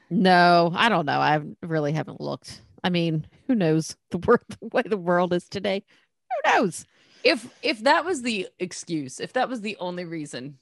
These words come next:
Speaker 2: for this behavior, it'd be great.
Speaker 1: Mercury's always in Gatorade. <laughs> That's what it seems like. So I, I went, decided to go for a little walk today 'cause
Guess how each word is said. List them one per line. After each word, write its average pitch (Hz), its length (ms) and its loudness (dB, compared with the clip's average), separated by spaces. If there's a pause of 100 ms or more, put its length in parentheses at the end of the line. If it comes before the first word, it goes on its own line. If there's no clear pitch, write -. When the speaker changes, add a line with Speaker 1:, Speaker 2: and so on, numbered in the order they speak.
(680)
Speaker 2:
for 175 100 -6
this 151 200 -10
behavior, 120 640 -10 (240)
it'd 175 100 -16
be 165 80 -6
great. 143 420 -8 (440)
Speaker 1:
Mercury's 226 560 4
always 165 420 2
in 143 320 -6
Gatorade. 135 580 -2 (160)
<laughs> 214 80 4 (1040)
That's - 400 2
what 208 220 -2
it 190 60 -8
seems 156 280 -6
like. - 260 -10 (1500)
So 233 680 6
I, 285 400 4 (180)
I 311 180 2
went, 339 180 0
decided 233 380 2
to 208 60 -2
go 208 140 4
for 208 220 0
a 190 60 2
little 190 180 0
walk 156 300 0
today 147 340 -4
'cause - 380 -4